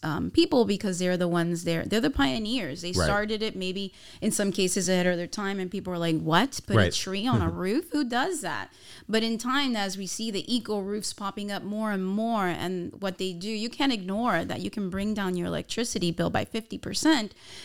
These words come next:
Speaker 1: you know, with these, uh, with green and enhance your home at the same time, beautify your home.
Speaker 2: Right.
Speaker 1: Why not?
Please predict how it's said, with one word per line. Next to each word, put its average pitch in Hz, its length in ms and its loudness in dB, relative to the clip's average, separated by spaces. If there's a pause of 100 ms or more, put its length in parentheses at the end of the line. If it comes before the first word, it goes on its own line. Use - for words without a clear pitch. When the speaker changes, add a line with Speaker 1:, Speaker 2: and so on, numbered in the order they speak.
(140)
Speaker 1:
you 226 120 4
know, 196 200 4
with 196 180 -2
these, 196 560 -4
uh, 175 260 2
with 185 180 0
green 185 460 4
and 247 180 2
enhance 214 540 0
your 185 140 -2
home 208 260 0
at 220 80 -4
the 180 80 -4
same 180 340 -4
time, 190 300 -6
beautify 180 500 2
your 170 160 0
home. 185 380 2
Speaker 2:
Right. 156 220 4
Speaker 1:
Why - 160 -2
not? - 240 -10